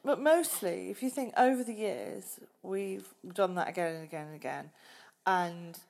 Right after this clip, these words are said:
I think having the continuity of not having a m-, great big reaction, so you know, so if you, you,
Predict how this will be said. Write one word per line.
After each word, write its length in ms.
I 80
think 540
having 420
the 80
continuity 1400
of 440
not 480
having 480
a 60
m-, 520
great 300
big 160
reaction, 720
so 720
you 120
know, 460
so 680
if 400
you, 380
you, 300